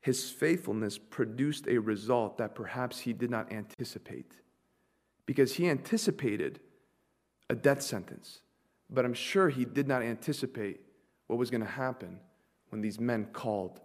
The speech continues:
Joash for their son, his son. What happens? We see here in verse thirty-one, "But Joash said to all who stood against him,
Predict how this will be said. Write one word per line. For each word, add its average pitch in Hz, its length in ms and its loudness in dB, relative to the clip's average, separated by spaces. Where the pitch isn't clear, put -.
Joash 95 400 0
for 101 180 -6
their 95 160 -6
son, - 240 -14
his 98 180 -6
son. - 320 -10
What 113 140 0
happens? - 440 -10
We - 60 -4
see 123 200 2
here 117 140 4
in 110 60 2
verse 107 220 4
thirty-one, 104 420 -4
"But - 580 6
Joash 104 640 -4
said 143 400 6
to 151 80 4
all 127 240 8
who 127 140 2
stood 120 260 0
against 117 400 -2
him, - 180 -12